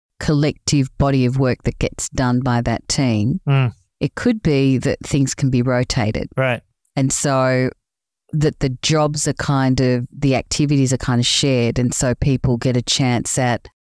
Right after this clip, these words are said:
Speaker 1: I don't know, completing an inventory,
Speaker 2: Mm.
Speaker 1: you know, as well as stacking and unstacking sort of a
Speaker 2: Right.
Speaker 1: pallet. You
Speaker 2: Right.
Speaker 1: know.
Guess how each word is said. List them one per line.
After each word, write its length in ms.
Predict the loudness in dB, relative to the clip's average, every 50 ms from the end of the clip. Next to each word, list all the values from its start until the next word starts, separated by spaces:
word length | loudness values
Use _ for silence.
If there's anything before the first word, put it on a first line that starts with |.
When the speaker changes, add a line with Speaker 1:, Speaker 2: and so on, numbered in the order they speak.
| _ _ _ _ -4
Speaker 1:
I 140 | -2 0
don't 120 | 2 2 2
know, 260 | 2 2 0 0 -2 -4 -6 _ _ _ _ _ _ _ -2
completing 520 | -2 -2 -2 0 0 0 2 2 2 2
an 80 | 2 4
inventory, 680 | 2 2 2 2 0 0 0 0 0 0 0 0 -2 -6 _ _ _ _ _ _ -6 -6
Speaker 2:
Mm. 180 | -4 -4 -4 -2
Speaker 1:
you 100 | -2 0
know, 160 | 0 2 0
as 200 | 0 0 0 0 0
well 280 | 0 0 0 2 2
as 380 | 2 2 0 -2 -4 -8 -16 -20 _
stacking 500 | -14 -8 -4 -4 -4 -2 -2 0 0 2
and 80 | 2 2
unstacking 720 | 0 0 -2 -2 -4 -4 -4 -2 -2 -2 -2 -2 -4 -6 -8 _ _ _ _ -8
sort 140 | -4 -2 -2
of 100 | -2 -2
a 40 | -4
Speaker 2:
Right. 80 | -6 -4
Speaker 1:
pallet. 320 | -2 -2 0 0 -2 -4 -8 _ _ _ _ -6 -2
You 60 | 0
Speaker 2:
Right. 80 | 0 0 -2
Speaker 1:
know. 60 | -4